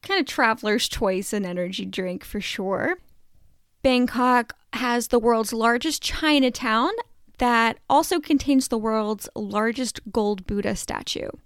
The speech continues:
Bangkok is known as the, quote, "Venice of the East," as it is built on dozens of canals. The city has the world's largest and most diverse market, with fifteen thousand stalls divided into twenty-seven sections.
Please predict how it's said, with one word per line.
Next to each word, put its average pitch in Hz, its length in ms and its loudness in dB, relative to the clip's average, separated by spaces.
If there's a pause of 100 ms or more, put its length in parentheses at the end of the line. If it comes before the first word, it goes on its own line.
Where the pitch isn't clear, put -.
(1120)
Bangkok 226 440 -2
is 220 120 -6
known 214 320 0
as 214 360 0
the, 202 160 -10
quote, - 420 -6
"Venice 208 480 -2
of 202 220 -6
the 202 200 -6
East," 226 460 -6 (260)
as 240 200 2
it 226 120 2
is 226 160 0
built 226 360 2
on 214 320 -2
dozens 214 400 -2
of 196 120 -6
canals. - 760 -6 (800)
The 240 80 -4
city 302 420 2
has 277 240 2
the 247 80 4
world's 208 340 -2
largest 262 580 0
and 233 120 2
most 214 220 0
diverse 226 500 0
market, 233 600 0
with 233 200 -2
fifteen 285 560 2
thousand 254 500 2
stalls 226 540 0
divided 226 480 0
into 220 300 -2
twenty-seven 214 800 -2
sections. - 720 -8